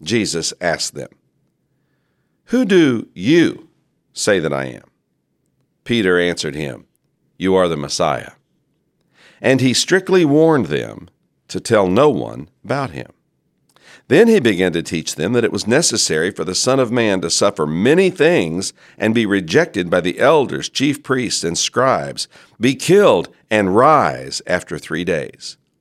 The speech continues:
He spoke openly about this. Peter took him aside and began to rebuke him. But turning around and looking at his disciples,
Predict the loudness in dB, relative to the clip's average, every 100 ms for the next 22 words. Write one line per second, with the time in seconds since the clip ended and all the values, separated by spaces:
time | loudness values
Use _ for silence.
0 | _ _ _ -2 0 2 2 0 0 2
1 | 2 0 -4 -6 -8 -8 -8 -8 -14 -18
2 | -14 -14 -14 _ _ _ _ _ _ _
3 | _ _ _ _ 0 2 4 2 0 -6
4 | _ _ _ _ 0 0 2 2 2 4
5 | 2 0 -6 -16 _ _ _ 0 0 2
6 | -2 0 0 2 0 0 -2 -2 -2 -2
7 | -6 -8 -12 _ _ _ _ _ _ _
8 | _ _ _ -2 0 2 4 6 4 4
9 | 4 4 4 2 2 0 2 0 -2 0
10 | 2 2 0 -4 -4 -8